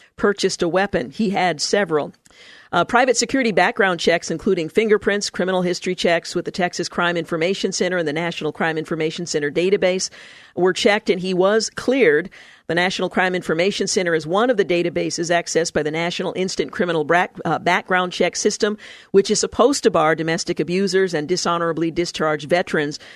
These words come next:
from legally buying guns. So it's not clear how he was able to acquire them. Authorities said the gunman bought four weapons in total, two in Colorado, two in Texas, one each year, beginning in twenty fourteen.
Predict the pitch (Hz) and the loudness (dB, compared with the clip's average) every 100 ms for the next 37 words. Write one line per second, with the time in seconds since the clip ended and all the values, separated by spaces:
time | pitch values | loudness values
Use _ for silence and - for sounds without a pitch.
0 | - - 175 175 208 196 170 160 160 165 | -8 -2 0 2 2 2 2 0 0 0
1 | 160 160 160 190 175 139 - - - - | 0 -2 0 2 2 0 -6 -10 -16 -6
2 | 165 180 196 - 208 175 156 156 180 185 | -6 0 -2 0 0 2 0 2 0 2
3 | 175 165 156 170 160 - 170 151 - 220 | -2 -2 0 0 0 -2 -2 -2 -2 0
4 | 208 180 160 143 120 - - - - 226 | 2 2 2 -2 -4 -18 -16 -4 4 6
5 | 240 226 208 196 180 202 202 180 175 175 | 6 4 2 4 2 2 2 2 2 2
6 | - 214 233 208 190 196 190 160 - 190 | 0 4 6 6 4 2 2 0 2 2
7 | 202 226 - 233 220 190 165 156 156 180 | 4 2 2 0 0 0 0 2 4 4
8 | 190 196 - 185 156 147 180 175 185 170 | 2 0 -2 -2 -2 0 -2 0 -2 -2
9 | 160 180 196 175 160 175 185 151 - - | -2 -2 -2 -6 -2 2 4 2 0 -20
10 | - - 156 175 170 151 - 180 165 - | -10 -6 0 0 0 -4 -2 -2 -2 0
11 | 170 143 - 196 151 | 0 0 0 0 -2